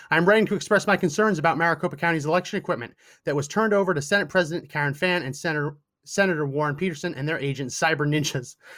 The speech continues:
pursuant to the January twelfth, twenty twenty-one subpoena.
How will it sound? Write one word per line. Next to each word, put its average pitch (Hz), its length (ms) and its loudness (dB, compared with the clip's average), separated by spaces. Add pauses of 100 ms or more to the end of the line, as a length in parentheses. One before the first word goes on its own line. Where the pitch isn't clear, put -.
(160)
pursuant 165 400 2
to - 80 -8
the 143 80 2
January 156 460 0
twelfth, 143 340 -2 (240)
twenty 156 180 0
twenty-one 131 460 -4 (220)
subpoena. 156 720 -2